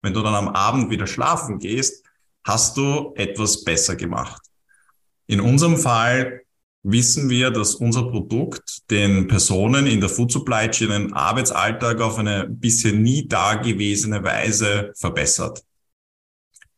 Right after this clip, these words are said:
Für den zweiten Wert Autonomy muss man sich einfach ansehen, wie möchtest du mit deinem Team arbeiten? Für uns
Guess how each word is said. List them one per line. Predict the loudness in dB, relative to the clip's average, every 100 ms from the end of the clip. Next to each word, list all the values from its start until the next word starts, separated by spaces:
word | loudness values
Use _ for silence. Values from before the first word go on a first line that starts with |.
| _ _ _ _ _ _
Für | -6 0 2 2 2 -2 -6 -20 _ _ _ _ _ -2
den | 0 0
zweiten | 0 0 0 -2 -2
Wert | 0 0 -2
Autonomy | -6 -6 -2 -2 -2 -2 -2 -4 -8 _ _ _ _ _ _ _ _ _ _ _
muss | 2 4
man | 4
sich | 4 4
einfach | 4 2 0
ansehen, | 0 0 2 2 2
wie | 2
möchtest | 2 2 0 -2 -2
du | -2
mit | -2 0
deinem | 0 -2
Team | -2 -2 -2
arbeiten? | 0 -2 -2 -4 -6 -8 -10 -14 -20 _ _ -8
Für | 0 2
uns | 4 4 2 0 -2 -8